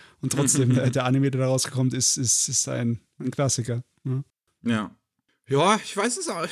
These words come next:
Speaker 2: weiß auch nicht. Ich hab halt auch in diese zweite Staffel noch gar nicht reingeschaut. Ich hab jetzt noch ni-, auch noch nix wirklich dazu gehört. Wir sind ja auch irgendwie die einzigen beiden, die groß positiv über die erste Staffel gesprochen haben.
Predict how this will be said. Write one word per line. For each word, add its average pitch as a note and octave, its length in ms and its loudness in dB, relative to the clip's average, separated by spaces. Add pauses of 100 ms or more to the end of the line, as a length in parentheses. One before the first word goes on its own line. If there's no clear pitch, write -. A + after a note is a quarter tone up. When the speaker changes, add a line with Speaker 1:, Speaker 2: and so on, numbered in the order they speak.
(160)
Speaker 2:
weiß E3+ 400 -2
auch F#3 140 -2
nicht. F3 200 2
Ich - 160 -6
hab D#3+ 140 -6
halt D#3+ 160 -4
auch D#3 140 -4
in F3 80 -2
diese D3 200 -6
zweite C#3+ 280 -6
Staffel D#3 260 -2
noch D#3 160 -4
gar C3 160 -4
nicht D#3 220 -4
reingeschaut. D3+ 640 -4
Ich D3 100 -10
hab C#3+ 140 -6
jetzt C#3+ 180 -6
noch D3 80 0
ni-, C#3 260 -2
auch A#2 200 -6
noch C3+ 160 0
nix C3 260 -2
wirklich D#3+ 280 -6
dazu D3+ 340 -4
gehört. C3+ 480 0
Wir B2 80 -2
sind B2+ 140 -2
ja D3 80 2
auch C3+ 140 0
irgendwie C3 300 -2
die B2+ 120 -2
einzigen B2+ 440 -4
beiden, C3+ 240 -2
die C3 80 -4
groß B2+ 240 -2
positiv C3+ 500 -6
über C3+ 140 -4
die C3 80 0
erste E3 300 -2
Staffel D3 320 -2
gesprochen A#2+ 480 -2
haben. A#2+ 260 -2